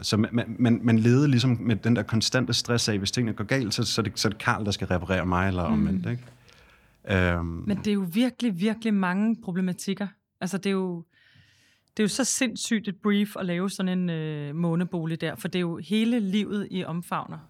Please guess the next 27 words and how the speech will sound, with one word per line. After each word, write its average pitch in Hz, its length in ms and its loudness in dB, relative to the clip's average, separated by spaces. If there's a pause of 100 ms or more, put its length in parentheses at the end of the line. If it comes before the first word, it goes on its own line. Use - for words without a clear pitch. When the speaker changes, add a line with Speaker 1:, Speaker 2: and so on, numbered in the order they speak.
Speaker 1:
Yes. 110 180 4
Speaker 2:
arkitektonisk. 165 680 -2
Speaker 1:
Ja, 123 100 6 (240)
og, 123 80 0 (160)
og 127 80 0
Karl 139 240 0
sagde 135 160 2
egentlig 123 180 6
meget 110 200 4
klogt 127 360 0
der, 107 100 4
da 104 80 0
vi 95 60 0
lavede 95 240 4
det, 113 120 -2
sådan, 98 220 2
øh, 87 280 -2
jeg 104 60 -2
husker, 104 180 0
vi 107 60 -2
sad 110 120 0
og 101 60 -2
snakkede 107 220 2
om 98 60 2
det, 95 80 -2
så 98 80 -6
sagde 104 140 0